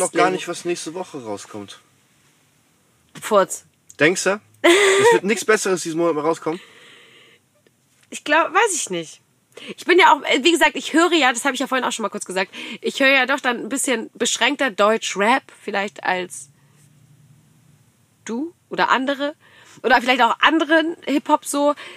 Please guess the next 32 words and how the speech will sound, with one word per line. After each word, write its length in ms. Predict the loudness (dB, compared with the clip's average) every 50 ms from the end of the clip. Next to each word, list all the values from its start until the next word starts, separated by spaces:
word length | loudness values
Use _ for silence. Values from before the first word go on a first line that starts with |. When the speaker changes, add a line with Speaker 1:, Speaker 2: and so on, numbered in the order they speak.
| -20 -8
Speaker 1:
äh, 240 | -2 0 2 2 2 2
weil 140 | 2 0
es 120 | 0 -2 -4
gibt 140 | -4 -2 0
einfach 240 | 0 0 0 -2
so 180 | -4 -4 -6 -6
gewiss, 500 | -6 -6 -6 -6 -8 -8 -10 -12 -14 -16
gewissen 540 | -12 -8 -6 -6 -6 -6 -6 -6 -8 -6 -2
Deutsch-Rap, 460 | 0 0 0 0 -2 -2 -2 -2 -2
den 120 | -4 -8 -6
ich 140 | -6 -6 -6
einfach 240 | -6 -6 -8 -10
richtig 260 | -10 -10 -10 -6 -4 -2
scheiße 380 | 0 0 0 0 -2 -4 -6
und 120 | -6 -4 -4
wack 200 | -4 -4 -4 -6
finde 320 | -8 -8 -6 -6 -6 -6
und 240 | -8 -8 -10 -12 -16
ich 160 | -16 -16 -16
das 160 | -16 -16 -10
einfach 300 | -8 -8 -8 -8 -8 -12
auch 180 | -12 -12 -12 -12
nicht 140 | -10 -8 -6
höre 180 | -6 -6 -4
und 180 | -6 -6 -6 -6
auch 180 | -8 -8 -8
nur, 200 | -6 -6 -4 -4
weil 240 | -4 -4 -4 -6 -6
irgendwie 500 | -6 -6 -6 -6 -6 -8 -6 -6 -6 -6 -8 -12 -20 -20 -20 -20 -20 -20 -20 -20 -20 -20 _ _ _ -16 -16 _ _ _ _ _ _ _ _ _ _ _ _ _ _ _ _ _ _ _ _ _ -20 -20 -20 _ _
das 140 | -8 -6 -4
irgendwie 220 | -4 -4 -4 -6 -8
Speaker 2:
Okay. 280 | -10 -10 -8 -8 -8 -8